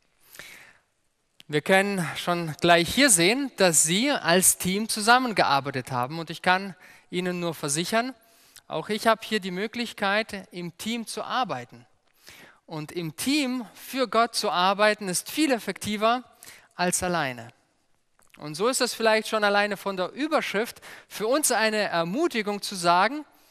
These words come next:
ich möchte teamfähig sein und mit anderen Menschen, mit anderen Christen für die Sache Gottes arbeiten. Aber schauen wir uns ganz kurz das sechste Kapitel an. Es ist in drei Bereiche aufgeteilt.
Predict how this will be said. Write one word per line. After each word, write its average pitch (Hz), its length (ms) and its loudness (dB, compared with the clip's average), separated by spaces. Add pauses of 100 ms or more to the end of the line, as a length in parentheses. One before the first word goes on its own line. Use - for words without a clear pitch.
(760)
ich 156 200 -10
möchte 233 600 -2 (480)
teamfähig 208 560 -2
sein 220 360 0 (560)
und 262 180 -2
mit 285 160 -2
anderen 226 360 2
Menschen, 202 400 -4
mit 214 140 -8
anderen 226 340 -2
Christen 196 440 -6
für - 120 -12
die 208 120 -6
Sache 185 340 0
Gottes 147 480 -6 (220)
arbeiten. 131 580 -8 (1800)
Aber 269 360 2
schauen 269 340 0
wir 269 100 -2
uns 254 260 -6
ganz 233 300 -2
kurz 208 460 -6 (100)
das 180 240 -2
sechste 196 360 -2
Kapitel 160 440 -6
an. 247 360 -2 (1120)
Es 165 180 2
ist 214 180 2
in 208 120 -4
drei 190 220 4
Bereiche 233 440 2
aufgeteilt. 240 840 0